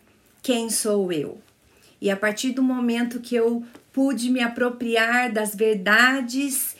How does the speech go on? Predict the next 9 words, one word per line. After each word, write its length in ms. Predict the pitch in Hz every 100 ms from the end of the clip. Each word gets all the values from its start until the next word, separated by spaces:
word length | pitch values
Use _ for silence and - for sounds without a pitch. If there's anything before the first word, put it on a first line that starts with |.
| - _
de 200 | 185 208
quem 640 | - 254 262 285 302 294 - - -
sou 460 | - 240 247 247
eu, 380 | 208 202 208 214 - -
isso 360 | 214 208 233
começou 540 | 214 233 220 - 226 226
a 240 | 226 214 - -
mudar 560 | 247 254 247 254 254
totalmente 1080 | 311 359 339 320 262 240 254 262 - 269 262